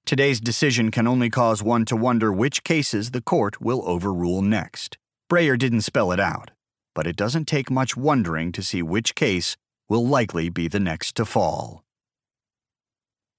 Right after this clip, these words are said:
That was The Threat to Roe by Jeffrey Toobin from The New Yorker magazine, May twenty-seventh, two thousand nineteen. Narrated by Jamie Rennell.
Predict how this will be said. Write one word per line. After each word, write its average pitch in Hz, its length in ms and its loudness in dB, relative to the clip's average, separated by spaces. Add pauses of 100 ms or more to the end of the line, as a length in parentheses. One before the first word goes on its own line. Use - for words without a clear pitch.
(2000)
That 190 140 2
was 143 500 2
The 135 160 -2
Threat 147 380 0
to 135 120 0
Roe 98 520 0 (180)
by 110 100 0
Jeffrey 110 320 0
Toobin - 480 -2 (100)
from 110 200 0
The 113 40 4
New 117 100 4
Yorker 120 340 2
magazine, 104 560 0
May 87 120 -2
twenty-seventh, 92 800 -2 (220)
two 160 160 0
thousand 87 420 0
nineteen. 98 680 -2 (500)
Narrated 127 480 2
by 120 220 2
Jamie 92 320 2
Rennell. 85 520 -2